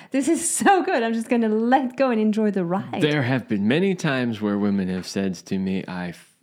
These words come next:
Speaker 2: I really wanted to ejaculate, but I didn't feel like I could because I didn't want to, you know, make a mess, or I wasn't, didn't trust the pad, or I didn't know if you would be okay with it," or,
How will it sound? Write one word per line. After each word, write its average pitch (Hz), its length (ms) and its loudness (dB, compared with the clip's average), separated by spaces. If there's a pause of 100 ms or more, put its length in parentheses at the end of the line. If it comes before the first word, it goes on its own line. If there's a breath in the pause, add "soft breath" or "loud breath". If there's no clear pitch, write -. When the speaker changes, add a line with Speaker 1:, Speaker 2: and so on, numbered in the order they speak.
Speaker 2:
I 82 120 -12
really 147 340 0
wanted 143 380 0
to 120 100 0
ejaculate, 110 720 -2
but 92 200 -4
I 92 120 -6
didn't 104 260 -2
feel 104 300 -2
like 95 460 -4 (200)
I 92 100 -2
could 90 440 -2
because 95 720 -4 (340 loud breath)
I 98 100 -8
didn't 104 260 0
want 104 220 0
to, 101 220 -2 (260)
you 107 140 0
know, 98 100 0
make 117 220 0
a 110 60 -2
mess, 107 540 0
or 98 120 0
I 101 160 0
wasn't, 107 400 -4 (140)
didn't 120 180 -2
trust 120 280 -2
the 113 80 -6
pad, 110 600 2
or 98 120 0
I 98 60 0
didn't 113 340 0
know 120 300 2
if 113 160 -4
you 139 100 2
would 127 140 0
be 123 180 2
okay 110 360 2
with 104 200 2
it," 101 280 0
or, 98 240 0